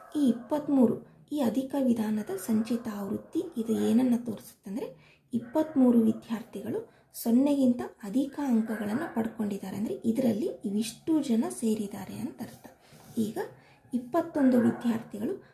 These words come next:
ಹತ್ತಕ್ಕಿಂತ ಅಧಿಕ ಅಂಕಗಳನ್ನ ಪಡ್ಕೊಂಡಿದ್ದಾರೆ, ಅಂದ್ರೆ ಇದರಲ್ಲಿ ಈ ಎಲ್ಲ ವಿದ್ಯಾರ್ಥಿಗಳು ಬಂದಿರ್ತಾರೆ, ಅಂದ್ರೆ ಇವ್ರನ್ನ, ಈ ಎರಡನ್ನ ಬಿಟ್ಟು ಉಳಿದವರೆಲ್ಲ ಇದರಲ್ಲಿ ಸೇರಿರ್ತಾರೆ ಅಂತ ಅರ್ಥ. ನಂತರ ಒಂಬತ್ತು ವಿದ್ಯಾರ್ಥಿಗಳು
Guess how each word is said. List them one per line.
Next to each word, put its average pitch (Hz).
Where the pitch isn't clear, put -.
ಹತ್ತಕ್ಕಿಂತ 311
ಅಧಿಕ 262
ಅಂಕಗಳನ್ನ 233
ಪಡ್ಕೊಂಡಿದ್ದಾರೆ, 214
ಅಂದ್ರೆ 233
ಇದರಲ್ಲಿ 226
ಈ 262
ಎಲ್ಲ 202
ವಿದ್ಯಾರ್ಥಿಗಳು 226
ಬಂದಿರ್ತಾರೆ, 208
ಅಂದ್ರೆ 233
ಇವ್ರನ್ನ, 220
ಈ 240
ಎರಡನ್ನ 247
ಬಿಟ್ಟು 196
ಉಳಿದವರೆಲ್ಲ 247
ಇದರಲ್ಲಿ 226
ಸೇರಿರ್ತಾರೆ 214
ಅಂತ 202
ಅರ್ಥ. -
ನಂತರ 240
ಒಂಬತ್ತು 302
ವಿದ್ಯಾರ್ಥಿಗಳು 220